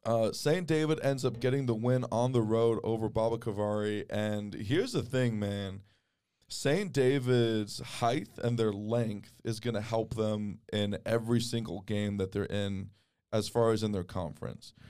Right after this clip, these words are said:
There's not a lot of teams that have the size and the length that Saint David does. And there's just not.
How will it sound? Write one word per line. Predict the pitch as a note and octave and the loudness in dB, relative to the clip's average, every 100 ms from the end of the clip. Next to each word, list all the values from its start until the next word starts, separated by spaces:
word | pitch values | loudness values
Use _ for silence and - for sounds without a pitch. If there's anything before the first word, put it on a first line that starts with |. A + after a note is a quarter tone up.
| - - | -20 -2
There's | C3 D#3+ C#3+ | 2 2 2
not | C3+ B2+ B2+ C#3+ | 2 4 4 4
a | |
lot | D3+ C#3 B2+ | 2 2 0
of | |
teams | A#2+ B2 A#2+ A#2 - | 0 2 4 4 0
that | G#2 | 0
have | G#2+ G#2 | 0 -2
the | G#2 | -6
size | - C3 C#3+ C3+ B2+ | -2 0 2 2 0
and | A#2 A2 | -2 -2
the | |
length | G#2+ A2 A2+ A2 | -2 0 -2 -2
that | - - | -4 -4
Saint | - G#2 G2 | -4 -4 -2
David | D#2+ D#2 D2 | -6 -6 -8
does. | - - - _ _ - _ _ _ | -10 -12 -16 _ _ -20 _ _ _
And | B2 C3+ | 0 4
there's | D#3 D#3 | 4 2
just | B2+ | -2
not. | A#2 G#2 F2 | 0 0 -2